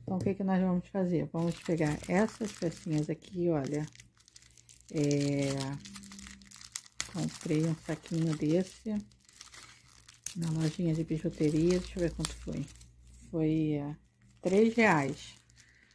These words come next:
Saquinho com essa quantidade. Rende bastante.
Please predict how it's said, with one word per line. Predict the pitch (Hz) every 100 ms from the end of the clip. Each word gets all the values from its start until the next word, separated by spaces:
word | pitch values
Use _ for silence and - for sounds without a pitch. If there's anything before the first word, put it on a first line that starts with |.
| _ _ _
Saquinho | - 170 156 170 175
com | 175
essa | 170 196
quantidade. | 190 185 - 196 175 151 147 160 156 - - - - - - 190
Rende | 175 175 196
bastante. | 208 - - 180 151 - 160